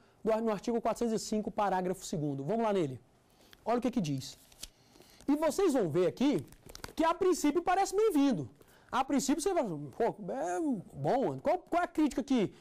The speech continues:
a doutrina consegue fazer a esse dispositivo?" Vamos ler ele. Artigo quatrocentos e cinco. "Do ocorrido em audiência,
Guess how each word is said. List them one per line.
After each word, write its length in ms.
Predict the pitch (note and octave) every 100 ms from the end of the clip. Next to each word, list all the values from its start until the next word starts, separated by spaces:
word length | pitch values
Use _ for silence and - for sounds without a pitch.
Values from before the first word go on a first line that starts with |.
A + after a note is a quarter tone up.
| -
a 100 | G3+
doutrina 400 | G#3+ F#3 G3+ C#4
consegue 320 | A#3 G3 G#3+
fazer 220 | - D#3
a 20 | A3
esse 120 | -
dispositivo?" 480 | E3 F#3+ D#3+ - C#3
Vamos 220 | G3 B3
ler 80 | G3+
ele. 120 | C3 B2 - - - - - - - - - - - - - B3+
Artigo 220 | A#3+ D4+
quatrocentos 300 | C#4+ C4+ C4
e 100 | A#3+
cinco. 280 | E3+ B2+ B2 - _ _ - - _
"Do 160 | B3 G#3 F4+
ocorrido 460 | F#4+ E4 F#4 F#4+
em 60 | F4+
audiência, 580 | C#4 A3 A3+ F#3 -